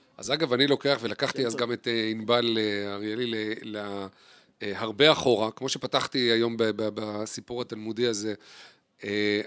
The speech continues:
Speaker 1: הסיפור התלמודי, אגב, הזה ש-, שסיפרתי, הוא אחד, חכם, אחד מגדולי החכמים, שמוזמן לבתי קיסרים ל-, ל-,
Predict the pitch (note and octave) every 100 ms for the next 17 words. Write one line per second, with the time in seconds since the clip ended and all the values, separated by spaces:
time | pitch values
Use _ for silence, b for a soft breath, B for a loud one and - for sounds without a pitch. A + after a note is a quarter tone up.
0 | - - - E3 D3 C3 D3 C#3 C3+ B2+
1 | A#2+ B2 - A#2+ A2+ A2 A2 G#2 A2+ F3+
2 | B2+ A2 G#2+ C#3 - - - C3+ C#3+ B2+
3 | A2 G#2+ G#2+ C#3+ A#2+ A2 A2 G#2 - G2
4 | A2+ E3+ D3 A2 G#2 G2 A2 C3+ A#2 A2+
5 | B2+ - B2 - G#2+ D3 C3 A#2+ A2+